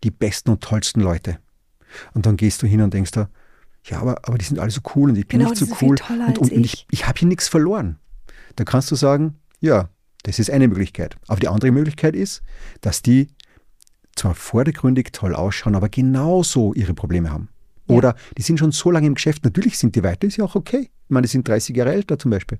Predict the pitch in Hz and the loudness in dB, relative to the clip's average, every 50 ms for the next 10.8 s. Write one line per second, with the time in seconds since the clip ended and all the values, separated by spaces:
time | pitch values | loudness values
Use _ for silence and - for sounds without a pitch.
0 | - - 214 - - - - - 113 107 107 98 98 104 101 101 98 95 - - | -4 -4 -4 -4 -4 -4 -2 0 2 2 2 2 2 2 2 2 0 -2 -6 -8
1 | - - - - - - - _ - - 135 170 143 107 95 - _ _ _ _ | -8 -8 -8 -8 -10 -18 -16 _ 2 4 4 6 4 2 -2 -4 _ _ _ _
2 | - - - 131 113 110 120 127 - - - - 147 - - 127 - - _ _ | -8 -2 0 2 2 2 0 -2 -4 -8 -4 -4 -4 -2 -4 -8 -8 -10 _ _
3 | _ _ _ _ - - 135 127 131 139 135 - - - 214 214 - - - - | _ _ _ _ 0 2 2 4 4 2 0 -2 -2 0 0 0 -2 -4 -6 -4
4 | 135 - - - - 175 151 139 139 151 151 - 151 135 139 127 - - 113 113 | -4 -4 -4 -2 0 2 2 4 4 2 2 2 0 0 0 0 2 2 2 4
5 | 120 139 165 170 160 139 107 - - - 107 110 120 139 165 160 143 - - 113 | 4 4 4 4 4 2 0 -2 0 2 2 4 4 2 2 0 -2 -2 -4 -4
6 | - - - - - - 95 90 90 87 - - 175 175 170 156 156 151 151 156 | -4 -2 -4 -4 -2 -2 -2 -2 -2 -4 -6 -6 -4 -4 -4 -4 -4 -6 -6 -8
7 | 165 208 - 175 190 196 - 120 117 120 - 123 117 120 120 - - - - 95 | -8 -4 0 0 0 2 2 0 0 0 0 0 0 0 -2 -4 -6 -6 -4 -2
8 | 98 87 98 - _ - - - 87 87 90 95 135 185 185 - - - - 92 | 0 0 0 -2 _ -16 -8 -4 -4 -2 -2 0 -2 -2 -4 -8 -10 -8 -4 -2
9 | 117 107 90 123 113 104 - - 143 160 - - 156 - - 110 98 - - - | 0 2 4 4 4 2 0 -2 -4 -4 -2 -4 -6 -2 0 0 0 0 -2 -2
10 | - 104 107 104 104 101 95 104 110 - - 127 147 - - | 0 2 4 4 4 4 2 0 -2 -2 0 -2 -2 -2 -4